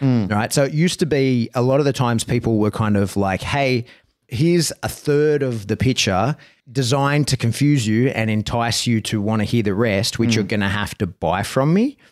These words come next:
Speaker 2: You don't really see that anymore. I feel like that's not really a very good marketing strategy anymore. People just go, "Oh, fuck you," right? And they don't go through with it.
Speaker 1: Mm.
Speaker 2: What seems to work, and I'm glad that this is what works to make money as well as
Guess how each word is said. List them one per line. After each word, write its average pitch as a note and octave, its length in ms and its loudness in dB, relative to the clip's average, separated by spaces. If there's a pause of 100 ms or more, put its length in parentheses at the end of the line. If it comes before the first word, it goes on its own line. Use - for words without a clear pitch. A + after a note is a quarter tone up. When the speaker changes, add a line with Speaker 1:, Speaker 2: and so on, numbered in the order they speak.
(460)
Speaker 2:
You F#3+ 120 2
don't A3 320 0
really D#3 380 2
see B2 260 0
that B2 200 0
anymore. F#2+ 460 0
I A#2+ 60 0
feel D#3+ 160 0
like D#3+ 200 0
that's C#3 240 -2
not C3+ 380 0
really B2+ 340 2
a G#2+ 60 0
very G#2+ 340 0
good G#2+ 320 2
marketing A2+ 420 0
strategy D3+ 460 0
anymore. D3 400 2
People C#3+ 320 0
just A#2 200 -2
go, C3 160 0
"Oh, A#2 100 0
fuck - 360 -8
you," F2 220 0
right? F#2+ 240 0
And G2+ 140 0
they G2 80 0
don't G#2 420 0 (240)
go G#2+ 180 0
through G#2 320 0
with B2+ 100 0
it. G3+ 280 -2
Speaker 1:
Mm. A2 280 0 (280)
Speaker 2:
What C#3+ 140 -2
seems F#3 340 0
to C#3+ 100 0
work, B2 440 0
and C3+ 80 -2
I'm C#3 100 0
glad E3+ 360 0
that F3+ 100 -4
this D3+ 220 0
is A#2 140 0
what A#2 220 0
works B2+ 480 0
to - 120 -2
make A2 280 0
money B2+ 380 2
as A2+ 240 -2
well A#2 320 0
as A2 480 -2